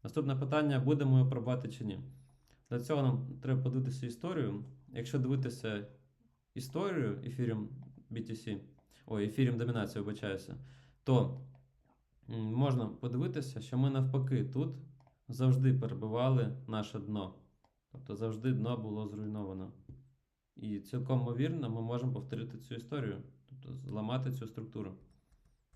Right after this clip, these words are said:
Зламати наш, е, граф-, графік, знову ж таки, перед початком відновлення. Тож графік ефіріум домінації, е, навпаки, виглядає доволі слабким,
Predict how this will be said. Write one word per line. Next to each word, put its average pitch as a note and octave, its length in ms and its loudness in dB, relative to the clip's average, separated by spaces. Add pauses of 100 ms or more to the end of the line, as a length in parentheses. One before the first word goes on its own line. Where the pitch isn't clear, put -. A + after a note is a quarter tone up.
(920)
Зламати G#2 460 -4
наш, G#2 360 -4
е, G2+ 260 -4
граф-, G#2+ 300 -4
графік, G#2+ 340 -6 (260)
знову G#2 260 -4
ж - 100 -14
таки, - 180 -12
перед A2 320 -2
початком A#2 460 -4
відновлення. G2 540 -4
Тож A#2 160 0
графік B2+ 460 4
ефіріум D#3+ 440 0
домінації, A2 640 2
е, A2 280 -6
навпаки, B2 440 -2
виглядає A2+ 560 0
доволі G#2+ 420 -4
слабким, G#2+ 580 -4